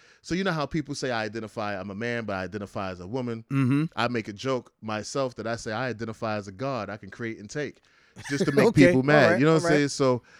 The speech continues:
Speaker 1: this truck, the guy put on his truck, "I identify as a Prius." And for people who don't, don't know,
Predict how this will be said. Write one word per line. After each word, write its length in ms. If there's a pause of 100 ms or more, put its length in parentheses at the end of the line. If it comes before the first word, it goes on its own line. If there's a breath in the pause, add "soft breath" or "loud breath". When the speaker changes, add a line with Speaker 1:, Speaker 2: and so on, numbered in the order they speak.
(200 soft breath)
Speaker 1:
this 200
truck, 440
the 120
guy 280
put 180
on 120
his 200
truck, 340
"I 140
identify 600
as 100
a 60
Prius." 380
And 80
for 120
people 260
who 60
don't, 320
don't 240
know, 240